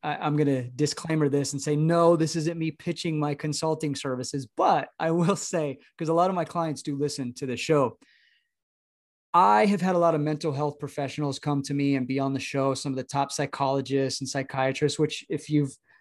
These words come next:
listened to those episodes, and that's how I get into the psychology of relationships. And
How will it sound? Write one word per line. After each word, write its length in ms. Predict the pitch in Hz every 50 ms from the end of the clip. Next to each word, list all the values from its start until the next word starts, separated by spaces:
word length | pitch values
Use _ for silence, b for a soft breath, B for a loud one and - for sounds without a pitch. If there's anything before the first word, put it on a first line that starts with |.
| b b
listened 280 | 160 160 151 - 165 139
to 80 | -
those 200 | 143 156 151 135
episodes, 680 | 151 147 147 - 135 - - 156 147 147 147 147 143 - - _ _ _ _ _ _ _ _ _
and 120 | 165 156
that's 200 | 170 185 196 185
how 120 | - 226 220
I 100 | 190 160
get 180 | 135 175 175
into 240 | 170 165 151 - 165
the 80 | 147 139
psychology 1000 | - - 156 143 135 - - 160 180 214 208 180 156 123 123 131 131 127 127 - -
of 220 | 170 151 143 127
relationships. 920 | 131 131 131 147 170 - - - 160 147 135 - - 139 135 131 127 - -
And 300 | 147 143 143 139 139 131